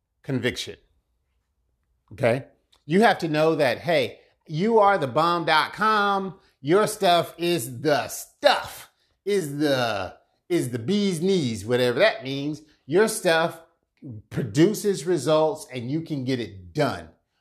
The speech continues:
Once you know that your stuff is good, I often ask my clients, "Is this any good? Like,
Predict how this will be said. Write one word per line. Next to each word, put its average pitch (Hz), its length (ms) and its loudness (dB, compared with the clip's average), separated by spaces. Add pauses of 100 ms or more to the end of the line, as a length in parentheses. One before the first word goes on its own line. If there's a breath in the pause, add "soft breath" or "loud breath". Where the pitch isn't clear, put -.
(140)
Once 190 320 -2
you 220 80 0
know 196 300 4
that 214 240 -2
your 208 100 2
stuff 202 320 -4
is 165 140 -6
good, 190 160 0
I 139 80 2
often 156 260 -2
ask 160 160 -4
my 147 120 -6
clients, 127 380 -4 (220 soft breath)
"Is 123 80 -8
this 185 140 -4
any 214 160 0
good? 175 300 0 (640)
Like, 135 200 0